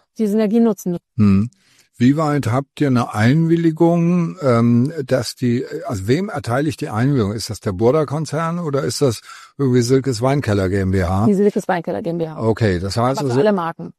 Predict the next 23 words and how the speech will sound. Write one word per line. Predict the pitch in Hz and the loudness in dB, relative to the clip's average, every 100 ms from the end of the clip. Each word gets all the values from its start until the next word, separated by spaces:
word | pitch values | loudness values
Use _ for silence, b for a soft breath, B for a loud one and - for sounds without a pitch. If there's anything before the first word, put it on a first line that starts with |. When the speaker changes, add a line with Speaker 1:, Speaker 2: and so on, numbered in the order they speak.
| _ _ _ _ _ _ | _ _ _ _ _ _
Speaker 2:
für, | - 160 180 - _ | -8 -2 -2 -2 _
ja, | 135 120 98 | -4 -2 -2
bei | 123 | -4
euch | 160 170 - | -2 -2 -2
für | 107 | -8
alle | 82 101 | -8 -6
Marken. | 101 104 123 | -4 -2 2
Speaker 1:
Für, | 233 190 | 2 2
bei | 208 | -2
uns | 220 233 | -4 -6
für | - | -8
alle. | 127 | -2
Speaker 2:
Aber | 120 135 143 | 0 2 0
das | 131 107 | 0 -4
heißt, | 123 131 | -4 -6
ich | 120 110 | -6 -6
habe | 135 139 | -4 0
nicht, | 135 175 180 - - | 2 2 0 -6 -6
äh, | 156 139 139 | 0 4 4
so | 113 135 | 2 2
eine | 135 139 | 2 0
Art | 123 135 123 - | -2 -2 -4 -8
Burda | 139 151 143 135 | -2 0 0 0